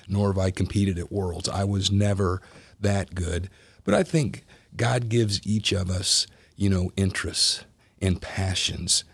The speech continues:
And for one that has been instilled with me, uh, for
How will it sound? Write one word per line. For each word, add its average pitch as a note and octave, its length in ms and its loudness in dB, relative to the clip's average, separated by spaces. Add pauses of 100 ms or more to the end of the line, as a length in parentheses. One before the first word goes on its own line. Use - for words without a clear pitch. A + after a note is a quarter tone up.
(260)
And F#2 360 0
for F#2+ 180 -2
one G#2 340 2
that F#2+ 160 2
has F#2 160 0
been G2 260 2
instilled G2+ 500 0
with F2+ 220 -4
me, G2 380 2 (680)
uh, F2+ 100 -4
for F#2 580 -4